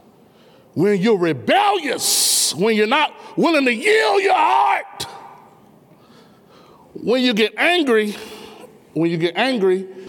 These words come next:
when, when, when we are angry with God, we, we lose perspective.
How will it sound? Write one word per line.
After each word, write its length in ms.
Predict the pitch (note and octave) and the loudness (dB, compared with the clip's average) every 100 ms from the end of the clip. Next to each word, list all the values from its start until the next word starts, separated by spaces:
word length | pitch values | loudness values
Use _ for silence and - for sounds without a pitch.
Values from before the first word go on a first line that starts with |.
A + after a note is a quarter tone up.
| - | -10
when, 240 | - F#3+ F#3 | -2 0 0
when, 440 | - F3+ F3 D#3 | 0 0 0 0
when 200 | F3+ F3 | 0 0
we 100 | F#3+ | 2
are 140 | F3 D#3+ | 0 0
angry 320 | A3 A3+ G3 | -2 2 2
with 220 | E3+ D#3 | 0 -2
God, 300 | F#3+ A3 F#3 | 0 0 2
we, 220 | D3 D3+ D3 | 2 0 -2
we 180 | D3 D3+ | -2 0
lose 400 | C#3+ E3+ G#3 E3+ | 0 0 0 -4
perspective. 1200 | - D#3+ - - D3 - - - - - - - | -4 -4 -4 -4 -4 -6 -14 -14 -12 -14 -14 -18